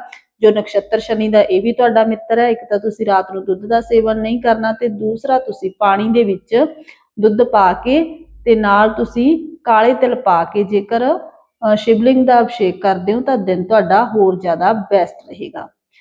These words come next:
ਸਕਾਰਪੀਓ ਯਾਨੀ ਬ੍ਰਿਸ਼ਚਿਕ ਲਗਨ ਤੇ ਬ੍ਰਿਸ਼ਚਿਕ ਰਾਸ਼ੀ ਵਾਲਿਆਂ ਦੇ ਚੰਦਰਮਾ ਨੌਵੇਂ ਹਾਊਸ ਦਾ ਮਾਲਕ ਹੈ ਤੇ ਨੌਵੇਂ ਹਾਊਸ ਦੇ ਵਿੱਚ ਹੀ ਚਲਾ ਗਿਆ। ਗੁਰੂ ਦਾ ਘਰ ਮੰਨਿਆ ਗਿਆ।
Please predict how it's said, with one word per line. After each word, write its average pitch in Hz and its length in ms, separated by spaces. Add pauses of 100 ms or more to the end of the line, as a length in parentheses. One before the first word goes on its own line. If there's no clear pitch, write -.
(460)
ਸਕਾਰਪੀਓ 254 500
ਯਾਨੀ 254 300
ਬ੍ਰਿਸ਼ਚਿਕ 233 500
ਲਗਨ 214 360
ਤੇ 240 120
ਬ੍ਰਿਸ਼ਚਿਕ 262 420
ਰਾਸ਼ੀ 202 340
ਵਾਲਿਆਂ 190 220
ਦੇ 196 120
ਚੰਦਰਮਾ 196 840
ਨੌਵੇਂ 254 320
ਹਾਊਸ 269 280
ਦਾ 214 140
ਮਾਲਕ 185 400
ਹੈ 214 40
ਤੇ 254 160
ਨੌਵੇਂ 269 360
ਹਾਊਸ 233 320
ਦੇ 175 100
ਵਿੱਚ 170 220
ਹੀ 240 100
ਚਲਾ 185 360
ਗਿਆ। 165 280 (240)
ਗੁਰੂ 220 240
ਦਾ 240 180
ਘਰ 254 220
ਮੰਨਿਆ 240 380
ਗਿਆ। 247 220